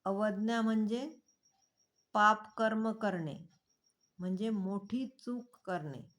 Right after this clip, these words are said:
आणि दुसरी लहान सहान अवज्ञा करणे.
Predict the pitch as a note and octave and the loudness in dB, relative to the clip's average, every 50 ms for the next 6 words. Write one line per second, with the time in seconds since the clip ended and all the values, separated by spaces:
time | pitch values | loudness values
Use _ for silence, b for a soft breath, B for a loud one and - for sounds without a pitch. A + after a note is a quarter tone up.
0 | _ _ _ _ _ _ _ _ _ _ _ _ _ _ _ _ _ E3 F3+ F3+ | _ _ _ _ _ _ _ _ _ _ _ _ _ _ _ _ _ -6 -4 -4
1 | G3 G3 F3+ E3+ F#3+ F#3 - - - G#3+ A3 A#3+ B3+ C#4 - _ _ _ _ _ | -4 -4 -4 -4 -4 -6 -6 -6 -4 -4 -4 -4 -6 -8 -12 _ _ _ _ _
2 | _ _ _ _ _ _ _ _ _ _ _ _ _ _ _ _ _ _ _ _ | _ _ _ _ _ _ _ _ _ _ _ _ _ _ _ _ _ _ _ _
3 | _ _ _ - G3 G3+ G3+ F#3+ G3 A#3 A#3+ B3 B3 A#3+ - A#3+ A#3 A3 A3+ A#3+ | _ _ _ -4 0 0 2 2 2 2 0 0 -2 -4 -2 -2 0 2 2 0
4 | A#3+ A#3 A#3+ A#3 - G3 G3+ G3+ G#3 F#3+ F#3+ G3+ G#3 G#3 G3 G3+ G3 F3 D#3 D3 | 0 -4 -6 -6 -4 -2 0 0 0 0 0 -2 -2 -2 -2 -2 -2 -4 -4 -4
5 | C#3 B2+ | -8 -10